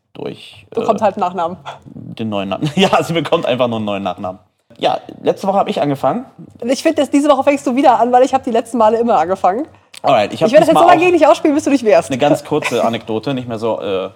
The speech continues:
Speaker 1: riesengroß.
Speaker 2: Äh.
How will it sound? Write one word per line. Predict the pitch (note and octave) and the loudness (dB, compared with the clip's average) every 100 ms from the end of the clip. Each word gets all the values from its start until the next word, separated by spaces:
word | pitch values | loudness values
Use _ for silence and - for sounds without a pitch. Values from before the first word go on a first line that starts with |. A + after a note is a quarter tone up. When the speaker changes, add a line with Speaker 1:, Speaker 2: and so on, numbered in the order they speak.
| _ _ _ - | _ _ _ -12
Speaker 1:
riesengroß. | A#2 A2+ G#2 A2 F#3 - - - - - - _ _ _ _ - | -10 -8 -6 -4 -4 -8 -20 -20 -18 -20 -20 _ _ _ _ -6
Speaker 2:
Äh. | G#3+ G#3 G#3 G3+ | 0 2 2 0